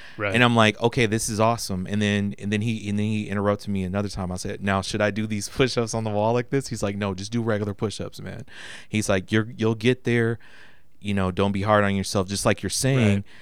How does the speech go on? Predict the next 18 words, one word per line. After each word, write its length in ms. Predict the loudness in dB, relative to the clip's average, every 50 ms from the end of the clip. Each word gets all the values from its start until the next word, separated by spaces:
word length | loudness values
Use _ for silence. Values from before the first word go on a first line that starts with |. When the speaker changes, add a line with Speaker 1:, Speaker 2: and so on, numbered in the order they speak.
| -20 -10 -4
Speaker 2:
And 120 | -2 0 0
that 60 | 0
helped 280 | 0 -4 -6 -8 -8 -8
out 140 | -8 -8 -6
so 320 | -6 -6 -4 -4 -2 -2
much 360 | -2 -2 -2 -2 -4 -6 -6 -10
because, 440 | -6 -4 -2 -2 0 -2 -4 -6
you 100 | -4 -2
know, 140 | 0 2 2
I'm 140 | 2 2 2
like, 160 | 0 0 0
"Okay, 240 | -2 -2 0 0 0
I'm 160 | 0 0 -2
hearing 240 | 0 2 2 4 2
it 60 | 2
from 160 | 2 2 0
the 60 | 0 0
coach. 480 | 0 2 2 2 0 -2 -4 -10 -12